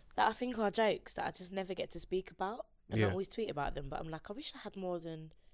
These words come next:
Speaker 1: two sixty or whatever the characters are to speak."
Speaker 2: O-, all right.
Speaker 1: So, here we are.
Speaker 2: All right, boom.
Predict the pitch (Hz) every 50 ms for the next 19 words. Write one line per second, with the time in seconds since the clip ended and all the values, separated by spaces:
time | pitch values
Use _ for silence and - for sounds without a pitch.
0 | - - - - - - - 165 165 160 165 156 - - - - - - - 147
1 | 139 135 - 131 139 143 143 - - 143 135 - - - 135 135 135 - - 139
2 | 139 139 139 - - - - - - - - - - - - - - - 247 208
3 | - - - - - - - - - - - - - - - 143 - - - 160
4 | 151 135 127 160 151 - - - - - - - - - 190 156 143 135 131 127
5 | 127 135 143 160 190 247 349 440 - - - - - - - - - - - -
6 | - - - - - - - - - - - - - - - - 156 156 175 254
7 | 403 453 381 - - - - - - - - - - - - - - - - -
8 | - - - 180 175 147 147 147 175 180 156 127